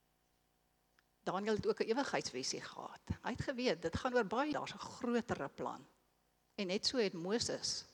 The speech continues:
hierdie ewigheidsvisie gehad. Hebreërs elf vers vierentwintig tot sewenentwintig sien ons. Deur die geloof het Moses,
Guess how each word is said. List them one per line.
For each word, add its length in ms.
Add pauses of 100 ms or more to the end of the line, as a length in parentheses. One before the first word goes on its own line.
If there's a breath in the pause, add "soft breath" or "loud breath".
(280)
hierdie 240
ewigheidsvisie 760
gehad. 420 (100)
Hebreërs 380
elf 280
vers 200
vierentwintig 480
tot 180
sewenentwintig 640
sien 200
ons. 280 (500 loud breath)
Deur 140
die 80
geloof 400
het 140
Moses, 680